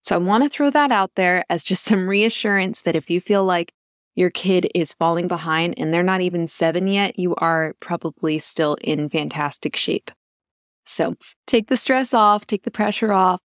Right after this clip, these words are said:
<clears throat> do life together, and just focus on quality reading. It's gonna make such a big difference. So first things first, let's talk about the different kinds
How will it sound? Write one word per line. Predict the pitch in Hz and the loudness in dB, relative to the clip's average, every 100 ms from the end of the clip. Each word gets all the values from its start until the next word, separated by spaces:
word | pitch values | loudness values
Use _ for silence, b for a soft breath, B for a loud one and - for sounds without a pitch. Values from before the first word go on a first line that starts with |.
| _ _ _ | _ _ _
<clears throat> | _ _ _ 220 208 | _ _ _ 4 6
do | 226 269 | 6 4
life | 294 196 196 | 4 2 0
together, | - 190 185 185 185 - _ _ _ _ _ _ _ _ - | -2 0 2 0 -2 -6 _ _ _ _ _ _ _ _ 2
and | 226 | 4
just | 302 - | 4 0
focus | - 269 269 - | 0 0 2 2
on | 208 180 | 0 -2
quality | - 175 170 175 175 | -4 0 0 2 0
reading. | 165 160 151 147 _ _ _ _ _ _ _ | -2 -2 0 -2 _ _ _ _ _ _ _
It's | 190 | -4
gonna | - 196 | 0 2
make | 190 180 | 2 2
such | 185 - | -2 -2
a | |
big | 180 170 | -2 -2
difference. | 147 - - - - - _ _ _ _ _ | -4 -8 -10 -4 -4 -4 _ _ _ _ _
So | - 254 - _ _ _ | 0 2 0 _ _ _
first | 262 311 359 - | 2 2 2 2
things | 262 247 247 | 2 4 2
first, | - - 160 - - - _ _ _ _ _ _ _ _ | 0 -4 -4 -8 -10 -18 _ _ _ _ _ _ _ _
let's | 240 - | -2 0
talk | 339 330 | 0 0
about | 294 | 0
the | 208 | 0
different | 175 160 - | 0 -2 -4
kinds | - 147 151 156 | -8 -4 -2 -2